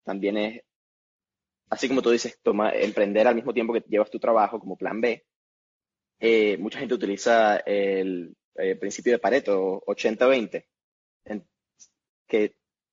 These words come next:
toman ochenta por ciento de su tiempo y lo trabajan en el trabajo actual en el que los está manteniendo ahorita, toman el veinte por ciento y lo meten en emprender,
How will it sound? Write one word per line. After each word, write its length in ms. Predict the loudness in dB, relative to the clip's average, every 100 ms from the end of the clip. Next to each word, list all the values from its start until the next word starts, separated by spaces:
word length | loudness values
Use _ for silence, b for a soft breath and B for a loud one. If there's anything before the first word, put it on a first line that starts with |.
| _ _ _
toman 340 | 2 2 -2
ochenta 240 | -4 -4 -2
por 140 | -2
ciento 340 | -4 -2 0
de 60 | -2
su 120 | -2
tiempo 500 | -2 -2 -2 -6 -6 _ _ _ -2
y 40 |
lo 100 | 0
trabajan 440 | 2 2 0 -4
en 100 | -6
el 120 | -6 -6
trabajo 340 | -6 -4 -4
actual 400 | -6 0 0 2
en 140 | -2
el 100 | -6
que 300 | -6 -6 -6 -8
los 160 | -12
está 180 | _ -8
manteniendo 400 | -6 -4 -2 0
ahorita, 340 | 0 0 -2 -2
toman 200 | -4 -2
el 60 |
veinte 240 | -2 -4 -4
por 140 | -2
ciento 400 | -2 -4 -4 -6
y 60 | -4
lo 140 | -4
meten 260 | -2 0 0
en 120 | 0
emprender, 600 | -2 0 2 2 2 -2